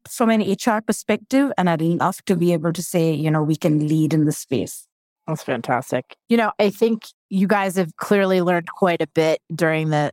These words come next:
Speaker 2: course of your first three, six months plus on the job.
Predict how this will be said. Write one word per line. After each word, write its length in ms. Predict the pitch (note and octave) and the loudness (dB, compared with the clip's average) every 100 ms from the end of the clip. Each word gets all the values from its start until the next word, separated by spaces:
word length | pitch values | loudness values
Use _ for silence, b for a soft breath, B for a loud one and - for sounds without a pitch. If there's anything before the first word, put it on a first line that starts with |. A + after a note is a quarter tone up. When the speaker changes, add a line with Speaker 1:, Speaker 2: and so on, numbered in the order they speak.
| - | 0
Speaker 2:
course 300 | F3 D#3 E3 | 0 0 -2
of 100 | D3 | 0
your 160 | D#3 | 0
first 640 | C#3 - D3+ - - - - - | 0 0 0 -2 -14 -18 -20 -4
three, 200 | D#3+ D3+ | -2 -2
six 280 | D#3 - | -4 -6
months 560 | - C#3+ C#3+ D3 - - | -2 0 0 -4 -14 -20
plus 420 | - D#3 C#3+ C#3 D3 | -4 0 0 0 -2
on 80 | |
the 80 | C#3+ | -2
job. 560 | C#3 C#3+ C#3+ C#3+ C#3 | -2 0 0 0 -2